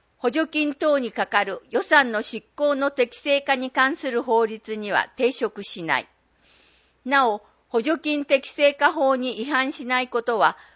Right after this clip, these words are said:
補助金の申請窓口である三重県にも確認済みである。その他の質疑質問。質疑質問の番号は音訳者がつけたものです。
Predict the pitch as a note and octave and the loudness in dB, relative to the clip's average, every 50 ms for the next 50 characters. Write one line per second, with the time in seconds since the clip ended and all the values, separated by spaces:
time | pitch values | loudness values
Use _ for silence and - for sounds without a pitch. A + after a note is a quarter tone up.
0 | _ _ _ _ - A#3+ A3 D4 D#4 D#4 - D4 D4 C#4+ C#4+ C#4+ D4 E4+ - D4 | _ _ _ _ -6 -2 0 0 -2 -2 -2 -4 -4 -2 -2 -2 -2 -2 -2 -4
1 | C#4+ D4+ F4 - D4+ C#4+ C#4+ C#4 C4+ C4+ C4 C4+ C#4 B3+ C4+ B3+ - - A#3+ G3+ | -4 -4 -4 2 4 4 4 4 4 2 2 2 0 0 -2 -8 -10 -10 -8 -4
2 | G3 G#3+ A3+ A#3 A#3 G#3+ G#3 F#3+ - F#3+ G#3+ B3 C4+ D4 - - C4+ B3+ A#3+ G#3+ | -2 0 2 2 2 2 0 -4 -6 -6 -2 0 2 2 2 2 0 0 0 0
3 | G#3 A3+ A#3 A3+ G3 D#3+ - - - - G#3+ - - C#4 C#4 C#4+ C#4 C4 B3 A3 | -4 -6 -4 -4 -4 -4 -4 -6 -4 -4 -4 -2 -2 -4 -4 -2 -2 -4 -4 -4
4 | B3+ A#3 A#3+ A3+ F#3+ G#3 G#3+ G3+ F3+ E3+ D#3+ C3+ - - _ _ _ _ _ _ | -6 -6 -6 -6 -6 -4 -4 -2 -2 -2 -2 -4 -6 -12 _ _ _ _ _ _
5 | _ _ _ _ _ _ _ _ _ _ _ _ _ _ _ _ _ _ _ _ | _ _ _ _ _ _ _ _ _ _ _ _ _ _ _ _ _ _ _ _
6 | _ _ _ _ _ _ _ _ _ _ _ - - B3 C4+ D#4+ F4 - D4 C4 | _ _ _ _ _ _ _ _ _ _ _ -4 -2 0 0 0 2 2 2 2
7 | A#3 A3 C4 - - - C#4+ C4+ F#3+ G3 F#3+ F#3 - - - F#3+ G3 F3+ E3+ D#3 | 2 0 -4 -6 -8 -10 -10 -8 -6 -8 -8 -8 -10 -14 -14 -12 -10 -6 -6 -6
8 | D3+ - - _ _ _ _ _ _ _ _ _ _ _ _ _ _ _ _ _ | -8 -8 -14 _ _ _ _ _ _ _ _ _ _ _ _ _ _ _ _ _
9 | - - E4+ D#4 - - D4 B3 A3+ A#3 B3+ - - - C4 C4+ C4 C4+ C4+ B3+ | -8 -6 -6 -6 -4 -6 -8 -6 -6 -8 -8 -10 -10 -8 -6 -4 -2 -2 -2 -2
10 | B3 A#3+ B3 G#3 A#3+ A#3+ B3 A#3+ A#3 G#3+ A#3 A3+ G#3 F3 D#3+ D3+ B2+ - - - | -2 -2 0 2 2 2 2 2 -2 -4 -2 -2 0 4 4 4 4 4 2 -4
11 | A#3+ C#4 D4 D4 C#4+ D4 - - - B3+ F#3+ - D3+ - - - - C4+ C4+ - | -4 -4 0 2 0 0 0 -2 -4 -4 0 0 0 -2 -2 -4 -4 -2 -2 0
12 | - F3+ F3 D#3+ D#3+ E3+ F3 E3 C3+ C3 C3+ - - | 0 -2 -2 -4 -6 -8 -6 -6 -6 -8 -8 -10 -18